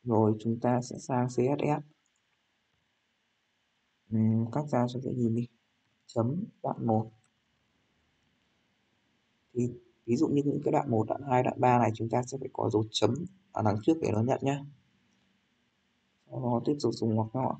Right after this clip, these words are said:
Ờ, color đoạn một là màu đỏ đúng không?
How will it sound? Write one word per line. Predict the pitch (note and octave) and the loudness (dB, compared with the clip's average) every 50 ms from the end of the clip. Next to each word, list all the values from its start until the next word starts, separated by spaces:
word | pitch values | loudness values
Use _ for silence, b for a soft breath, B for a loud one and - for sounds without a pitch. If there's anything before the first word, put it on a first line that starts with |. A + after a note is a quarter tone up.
| - _ _ _ _ _ _ _ _ _ _ _ _ _ _ | -12 _ _ _ _ _ _ _ _ _ _ _ _ _ _
Ờ, | - - G2+ A2+ A2 A2 A#2+ A#2+ - - | -10 -4 0 0 0 0 -2 -4 -10 -12
color | - - - C3+ C3 B2+ A#2+ A2+ A2 A2 A2+ B2 - - _ - - _ _ _ _ _ _ _ _ _ _ - | -12 -8 -4 -2 0 4 4 6 6 4 2 0 -4 -14 _ -20 -20 _ _ _ _ _ _ _ _ _ _ -6
đoạn | - - - B2 | -6 -4 -2 0
một | A#2 A2 G#2+ A2 | 0 0 0 0
là | A2 A2 G#2+ G#2+ A2 | 0 0 2 2 0
màu | A2 A2 A2 G#2+ | 0 -2 0 2
đỏ | A2 G#2+ - - A2+ | 2 2 2 0 -2
đúng | A#2 B2+ | 0 0
không? | C3+ C3+ - | 0 -2 -4